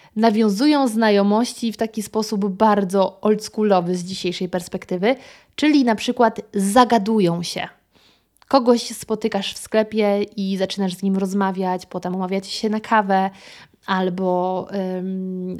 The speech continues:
jeśli się umawiacie na jakąś godzinę, to nie musicie później wysyłać dziesięć S M S-ów, żeby potwierdzić, tylko jak się umówiliście, to jesteście.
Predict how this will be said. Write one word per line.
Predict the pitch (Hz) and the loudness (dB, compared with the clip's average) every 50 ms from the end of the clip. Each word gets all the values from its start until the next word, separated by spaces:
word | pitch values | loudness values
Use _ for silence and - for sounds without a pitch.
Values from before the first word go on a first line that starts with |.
| - - - - - | -12 -14 -14 -12 -8
jeśli | - 202 208 202 - - 202 | -4 -2 -2 -2 -4 -4 -6
się | - - 165 | -4 -4 -2
umawiacie | 190 196 190 185 196 185 190 - | 0 0 -2 0 -2 -4 -4 -4
na | 196 185 | -6 -6
jakąś | 185 185 196 190 180 190 | -6 -6 -6 -6 -6 -2
godzinę, | - 196 180 196 202 196 185 | -2 -2 -2 -2 -2 -2 -2
to | 190 196 | -4 -4
nie | 190 185 185 | -6 -6 -6
musicie | 185 185 - - - - 185 | -8 -10 -10 -10 -6 -6 -6
później | 196 196 202 190 190 185 | -4 -2 -2 -2 -2 -2
wysyłać | 175 180 - 196 190 180 180 180 - _ - - - - _ - | -4 -6 -6 -2 -2 -2 -2 -4 -10 _ -20 -20 -20 -20 _ -2
dziesięć | 214 214 - 214 196 - | -2 0 0 -2 -4 -4
S | - 190 - | -6 -6 -2
M | 196 190 | -2 -2
S-ów, | 190 185 - 190 180 - | -2 -2 -4 -8 -8 -6
żeby | - 202 190 190 | -4 -4 -4 -4
potwierdzić, | 190 190 185 - 220 196 190 185 - | -4 -6 -4 0 0 0 0 -2 -6
tylko | - 196 - | -6 -4 -4
jak | 185 180 | -4 -4
się | - - | -4 -4
umówiliście, | 202 185 185 180 202 180 185 - - - 196 | -4 -2 -2 -2 -2 -4 -4 -6 -8 -10 -8
to | - | -6
jesteście. | 180 185 190 - - - 262 254 - - - 247 226 | -6 -6 -6 -4 0 2 2 2 2 2 4 4 4